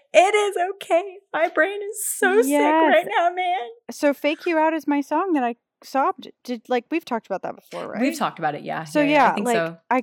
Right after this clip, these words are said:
Speaker 2: I couldn't remember. So, like, yeah, so yours was Migraine that you sobbed. Um, my friend Brooklyn's was The Pantaloon, and mine is Fake You Out. And, like, it's really interesting because I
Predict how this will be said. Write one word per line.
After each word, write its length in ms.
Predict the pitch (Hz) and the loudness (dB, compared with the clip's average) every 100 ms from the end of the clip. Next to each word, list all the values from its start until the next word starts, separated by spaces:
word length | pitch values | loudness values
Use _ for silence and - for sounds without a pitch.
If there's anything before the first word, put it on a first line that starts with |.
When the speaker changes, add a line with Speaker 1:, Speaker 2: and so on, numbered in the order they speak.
| - | -2
Speaker 2:
I 80 | 233 | -4
couldn't 220 | 269 226 | -2 -4
remember. 400 | 202 196 185 214 | -6 -8 -8 -10
So, 140 | - 233 | -6 -6
like, 240 | 202 _ 226 | -6 _ -8
yeah, 360 | 254 226 - - | -2 -2 -2 -10
so 320 | - 220 202 | -4 -4 -4
yours 360 | 208 214 233 | -8 -8 -8
was 160 | 294 277 | -10 -4
Migraine 360 | 247 208 202 196 | -4 -4 -10 -16
that 60 | - - _ _ _ | -20 -20 _ _ _
you 60 | _ | _
sobbed. 560 | - 196 160 180 202 - - | -8 -4 -2 -4 -8 -20 -12
Um, 480 | 208 202 196 190 - _ _ | -10 -8 -10 -14 -16 _ _
my 140 | 220 214 | -14 -10
friend 240 | 226 233 | -8 -8
Brooklyn's 720 | 208 208 214 208 214 - _ _ - | -8 -10 -12 -10 -12 -14 _ _ -10
was 540 | 208 196 208 - _ _ _ | -8 -6 -10 -14 _ _ _
The 60 | |
Pantaloon, 680 | - 214 202 185 175 202 247 _ _ _ _ _ - | -10 -10 -12 -14 -12 -12 -14 _ _ _ _ _ -8
and 180 | 220 | -4
mine 180 | 208 202 | -4 -6
is 140 | 208 - | -8 -10
Fake 220 | 208 - | -12 -10
You 100 | 254 | -8
Out. 220 | 349 320 - | -4 -4 -4
And, 200 | 226 220 | -6 -4
like, 260 | 208 - - | -8 -10 -8
it's 240 | 233 - 233 | -8 -8 -8
really 300 | 285 320 240 | -6 -6 -8
interesting 500 | 233 262 - 233 226 | -8 -10 -8 -10 -10
because 800 | 214 - 214 208 202 202 - _ _ _ _ _ - | -12 -12 -6 -4 -4 -8 -16 _ _ _ _ _ -4
I 520 | 233 233 262 302 320 | -2 -2 -4 -4 -6